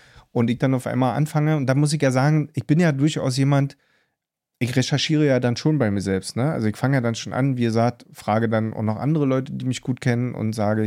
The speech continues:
„Ey, wie siehst denn du das? Ist dir das auch schon mal aufgefallen? Und Piet hat das und das gesagt“ und so.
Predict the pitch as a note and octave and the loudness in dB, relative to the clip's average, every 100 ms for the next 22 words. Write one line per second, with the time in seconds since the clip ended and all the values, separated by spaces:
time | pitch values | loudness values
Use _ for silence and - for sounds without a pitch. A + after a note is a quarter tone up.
0 | G#2+ A#2 A#2+ A#2+ A2 A#2 - A#2 C3 C#3 | -2 -2 -2 -2 -4 -6 -6 -4 -2 -2
1 | - - G#2+ G#2 C3+ D3+ B2 B2 B2+ - | -4 -4 -4 -4 -4 -4 -4 -4 -4 -2
2 | A#2+ C3 - A2 - C#3 A2 A#2 A#2 A2 | -2 -2 -4 -8 -10 -8 -6 -6 -6 -10
3 | C3 D3+ C#3+ C3+ - A#2+ C3 C3+ | -6 -4 -2 -2 -4 -4 -2 -4